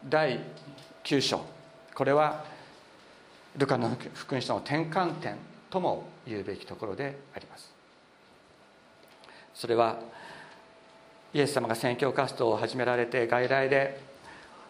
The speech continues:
神の国の運動がイエス様と弟子たちによってこう繰り広げられていく、非常に喜ばしい福音の、えー、福音が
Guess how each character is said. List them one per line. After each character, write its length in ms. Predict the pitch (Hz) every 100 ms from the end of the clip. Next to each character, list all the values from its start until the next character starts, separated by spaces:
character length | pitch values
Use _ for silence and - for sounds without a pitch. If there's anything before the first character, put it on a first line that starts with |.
| -
神 220 | - 156 139
の 80 |
国 180 | 120 135
の 120 | 127
運 180 | 135 135
動 160 | 135 135
が 460 | 135 123 - - - - - - -
イ 60 | 147
エ 80 | 143
ス 60 |
様 180 | 139 123
と 80 | 123
弟 120 | 123
子 60 | 120
た 120 | 139
ち 80 | -
に 80 | 123
よ 80 | 113
っ 20 |
て 140 | 117
こ 320 | 117 127 120 -
う 20 |
繰 80 | 127
り 60 |
広 220 | 117 127
げ 40 | 127
ら 120 | 123
れ 80 | 123
て 140 | 131
い 40 | 120
く、 80 |
非 160 | 123 -
常 140 | -
に 80 | 196
喜 80 | 175 170 170
ば 140 | 156
し 180 | 156 147
い 120 | 95 - - - - - - - - - - - - - - - - -
福 220 | - 135
音 140 | 120
の、 200 | 120 120 - - - - - - - -
え 920 | 113 113 110 104 110 107 110 110 117 110 - - - - - - -
ー、 40 | -
福 160 | -
音 160 | 120 120
が 280 | 139 143